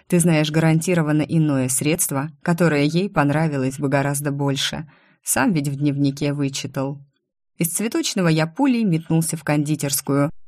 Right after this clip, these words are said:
Там выбрал самый помпезный торт из трех видов шоколада и ведро ванильного мороженого. И только после этого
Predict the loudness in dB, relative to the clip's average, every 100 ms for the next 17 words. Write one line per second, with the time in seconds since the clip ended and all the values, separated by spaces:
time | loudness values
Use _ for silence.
0 | -14 2 2 4 2 0 0 0 0 0
1 | 0 0 2 0 0 0 -2 -2 -4 -4
2 | -6 -4 -4 -2 0 0 -2 -4 -2 0
3 | 0 0 0 -4 -14 -20 _ 0 2 2
4 | 2 4 4 4 2 2 0 -2 -4 -4
5 | -2 -2 -2 -6 -10 _ _ -6 0 0
6 | 0 -4 -2 -4 -2 0 0 -2 -4 -4
7 | -6